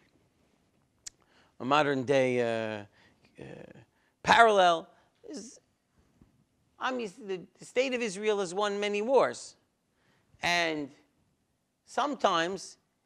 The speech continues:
you, after winning a battle, the next, the next challenge is to settle the land. So we could give a parallel. You know, Am Yisrael in sixty-seven won an amazing victory,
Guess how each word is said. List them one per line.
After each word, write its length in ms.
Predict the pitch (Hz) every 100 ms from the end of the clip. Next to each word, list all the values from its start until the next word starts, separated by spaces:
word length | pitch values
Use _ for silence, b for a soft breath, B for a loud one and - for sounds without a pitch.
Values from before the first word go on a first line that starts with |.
| _ _
you, 160 | 175 -
after 420 | 208 214 - 180
winning 340 | 180 247 226
a 60 | 170
battle, 480 | 190 254 196 143 156 _ _ _ _ _ _ _ _ _ _ -
the 80 |
next, 420 | 202 277 302 - - _ _ _
the 100 | 190
next 600 | 208 247 - - - - - _ _ -
challenge 580 | - 285 277 185 180 180
is 160 | 180
to 120 | - 190
settle 320 | 220 196 185
the 100 | 214
land. 380 | 262 277 110 - _ _ _ _ _ _ _ _ _ -
So 400 | - 185 175 - _
we 160 | 208 180
could 240 | 208 165
give 160 | 208 196
a 60 |
parallel. 400 | - 240 226 175
You 100 | 170
know, 120 | 175 185
Am 140 | 196
Yisrael 520 | 185 - 190 190 185
in 140 | - 160
sixty-seven 640 | - 208 190 156 226 180
won 140 | 170 165
an 120 | 151
amazing 500 | 151 190 170 160 147
victory, 420 | 240 - 123 -